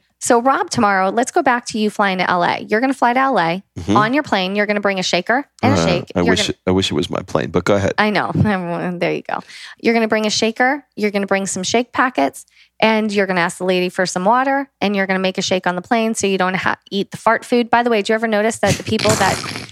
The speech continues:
Speaker 2: <laughs>
Speaker 1: eat in the airport, how shitty the, <laughs> literally the plane smells? Because it's like people are farting out that bacon double cheeseburger they just shoveled in that they would have never eaten had they not been in the airport. So neither here nor there.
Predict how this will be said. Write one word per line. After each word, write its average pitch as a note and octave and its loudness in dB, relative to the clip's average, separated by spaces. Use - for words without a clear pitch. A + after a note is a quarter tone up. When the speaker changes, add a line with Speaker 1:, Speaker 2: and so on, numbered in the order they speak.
Speaker 2:
<laughs> - -20
Speaker 1:
eat A#3 0
in A#3 2
the G3+ 2
airport, A3+ 0
how G#3 2
shitty G#3 0
the, A#3 2
<laughs> - -14
literally G3+ 0
the F3+ 0
plane G3+ 0
smells? D3 0
Because G#3 2
it's G#3 0
like G3 2
people A#3 0
are F#3 4
farting G3+ 0
out F#3+ 0
that F#3 2
bacon F#3+ 0
double F#3 2
cheeseburger F3 0
they E3+ 2
just E3+ -2
shoveled F3 0
in E3+ 0
that F3 2
they F3 4
would F3 2
have F3 -2
never F3 0
eaten E3 -4
had E3 -2
they E3 0
not D3+ 0
been D#3 -4
in D3+ -6
the D#3+ -10
airport. - -2
So D#3+ 0
neither F3+ -2
here E3+ 0
nor E3 -2
there. D#3+ -2